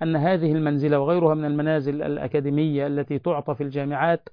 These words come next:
لا تثبت علما ولا تنفي جهلا، هذه حقيقة أقررها، هذه حقيقة أقررها، لا تثبت علما ولا تنفي جهلا،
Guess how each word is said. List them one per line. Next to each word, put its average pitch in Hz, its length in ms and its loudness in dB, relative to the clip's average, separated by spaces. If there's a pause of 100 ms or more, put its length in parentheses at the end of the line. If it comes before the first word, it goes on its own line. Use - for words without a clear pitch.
(380)
لا 180 580 4
تثبت 175 640 -2
علما 160 640 2
ولا 156 320 2
تنفي 165 480 -2
جهلا، 143 640 0
هذه 147 200 0
حقيقة 202 520 -2
أقررها، 156 680 0 (520)
هذه 175 300 0
حقيقة 233 500 0
أقررها، 143 540 -4 (640)
لا 190 160 4
تثبت 180 380 -2
علما 214 320 0
ولا 190 140 0
تنفي 160 360 -2
جهلا، 135 580 0